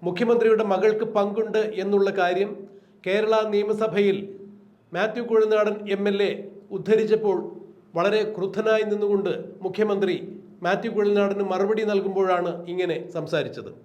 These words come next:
"വെറുതെ വീട്ടിലിരിക്കുന്ന ആളുകളെ ആവശ്യമില്ലാതെ നിയമസഭയിലേക്ക് വലിച്ചിഴക്കരുത്, എന്തെങ്കിലും എന്നോട് നേരിട്ട് പറയാനുണ്ടെങ്കിൽ നേരിട്ട് പറയാം" എന്നാണ് മുഖ്യമന്ത്രി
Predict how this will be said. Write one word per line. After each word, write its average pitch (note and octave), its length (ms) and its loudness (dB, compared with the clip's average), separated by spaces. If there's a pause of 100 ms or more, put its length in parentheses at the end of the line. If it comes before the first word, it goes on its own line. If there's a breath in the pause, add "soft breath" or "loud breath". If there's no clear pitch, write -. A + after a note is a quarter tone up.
(240)
"വെറുതെ A3+ 320 4
വീട്ടിലിരിക്കുന്ന A#3 680 2
ആളുകളെ G#3+ 380 6
ആവശ്യമില്ലാതെ G#3 640 2 (400)
നിയമസഭയിലേക്ക് G#3 840 2
വലിച്ചിഴക്കരുത്, G3 640 0 (520)
എന്തെങ്കിലും G#3+ 480 2 (140)
എന്നോട് G#3+ 280 4 (120)
നേരിട്ട് G#3 340 2
പറയാനുണ്ടെങ്കിൽ F3+ 680 0 (260)
നേരിട്ട് F3+ 340 2
പറയാം" C#3+ 260 0 (380 loud breath)
എന്നാണ് F3 360 2 (320)
മുഖ്യമന്ത്രി F3 460 0